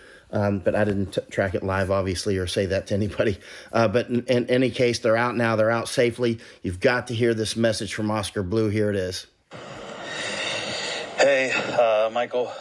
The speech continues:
Speaker 2: Uh, this message is for Michael and Miss Ann Vandersteel. Uh, for both of you, we just finished,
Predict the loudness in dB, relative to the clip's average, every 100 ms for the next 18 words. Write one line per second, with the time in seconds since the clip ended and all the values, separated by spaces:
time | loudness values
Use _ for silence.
0 | -2 2 2 2 -2 -6 -4 -6 -6 -6
1 | -6 -6 -2 0 0 -2 -2 0 2 2
2 | 2 0 -2 -6 -4 -2 -2 -4 -6 -10
3 | -4 -2 0 2 0 0 -2 0 0 0
4 | -4 -14 -12 -10 -10 -12 0 2 4 4
5 | 2 2 2 2 0 0 0 2 2 2
6 | 0 0 -2 -6